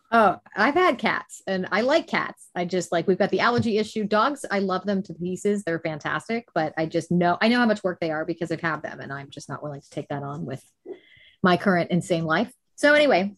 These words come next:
my kids have been dying for a pet. So we finally pulled the trigger today and bought two little baby girl guinea pigs who are cute as buttons.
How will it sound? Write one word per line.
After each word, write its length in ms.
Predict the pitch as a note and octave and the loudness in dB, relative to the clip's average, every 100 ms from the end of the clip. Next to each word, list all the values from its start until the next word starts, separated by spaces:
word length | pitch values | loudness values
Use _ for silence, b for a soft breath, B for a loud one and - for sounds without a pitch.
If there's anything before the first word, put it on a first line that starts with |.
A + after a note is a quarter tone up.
| - | 0
my 200 | G#3 G#3 | 2 2
kids 260 | C4 A3 | 0 -2
have 80 | G#3+ | 0
been 140 | G#3 | 0
dying 360 | G#3 F3 F#3 G3+ | 2 0 0 -4
for 120 | F#3+ E3+ | -4 -8
a 60 | |
pet. 280 | - C#3+ - | -6 -8 -8
So 140 | - E3 | -6 -4
we 100 | D3+ | -4
finally 360 | - D#3+ D#3 D#3 | -4 -4 -4 -6
pulled 140 | E3+ | -8
the 40 | D#3 | -6
trigger 360 | D#3+ D3+ D3 D3 | -8 -6 -8 -8
today 500 | F3 E3 D3+ D3+ - | -6 -2 0 0 -4
and 120 | E3 | -4
bought 240 | D#3 C#3+ | -4 -6
two 160 | - G#3 | -4 0
little 220 | G3 F#3 | 2 0
baby 360 | F#3 F3+ F#3 F3+ | 2 2 2 -2
girl 220 | F3 E3 | 0 -2
guinea 260 | E3 E3+ D#3+ | -2 -4 -4
pigs 300 | - B2+ - - | -6 -6 -6 -8
who 120 | D#3+ | -6
are 80 | D3+ | -6
cute 240 | - D#3+ | -4 -4
as 120 | G3 | -4
buttons. 440 | - D#3+ E3+ G3+ | -4 -4 -4 -8